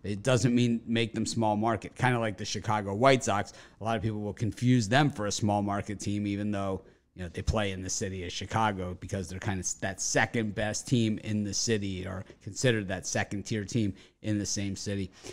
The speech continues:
You know, I just think that this year could be the Angels' year, at least the way things are going. Of course, you can't win championships in May, you can't win divisions in May, but you sure as heck can lose them, and I don't see the Angels doing that. I think, uh, in this one, though,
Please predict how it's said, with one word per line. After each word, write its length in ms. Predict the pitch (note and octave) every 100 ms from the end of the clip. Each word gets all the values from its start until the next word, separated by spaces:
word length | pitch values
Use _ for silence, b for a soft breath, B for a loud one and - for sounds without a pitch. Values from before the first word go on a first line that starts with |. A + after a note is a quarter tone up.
| B
You 80 | F3+
know, 80 | F#3
I 160 | F3+
just 160 | E3 -
think 160 | F#3 C#3+
that 240 | C3+ -
this 180 | D#3 D#3
year 140 | D3
could 300 | - D3+ D3+
be 100 | C3
the 180 | A2+ A2+
Angels' 460 | A#2 C3 A#2 G#2 F#2
year, 260 | A#2 A#2
at 120 | G#2+
least 180 | A#2+ A#2
the 80 | B2+
way 100 | A2
things 260 | A2 A2+ G#2
are 60 |
going. 340 | F#2+ G#2+ A#2 A#2+
Of 240 | - -
course, 220 | C3+ B2
you 60 | A2+
can't 260 | C#3+ A#2+ A2+
win 180 | A2
championships 720 | G2+ A2+ G#2+ A2+ G2+ - G#2+ -
in 140 | G2+
May, 180 | G#2 G#2
you 100 | G#2
can't 260 | - G#2 G2+
win 160 | G2+
divisions 440 | F#2+ G#2+ G#2+ G#2+ G2+
in 100 | G2
May, 180 | G2
but 120 | G2+ G#2
you 60 |
sure 240 | - B2+ A2+
as 160 | -
heck 180 | A2 A2
can 180 | G#2+ G2+
lose 220 | A#2 G#2+
them, 100 | G#2
and 220 | G2+ F#2+ B B
I 80 | G#2+
don't 100 | G2
see 120 | G2+
the 160 | G#2
Angels 320 | A2 A2 G2+ F2
doing 260 | G#2 G2
that. 300 | G2+ G2 - B B -
I 60 |
think, 320 | B2 C#3+ A#2 B2
uh, 160 | A#2+
in 160 | A#2+ A#2+
this 180 | C3+ -
one, 160 | D#3 D3+
though, 260 | D3+ D3+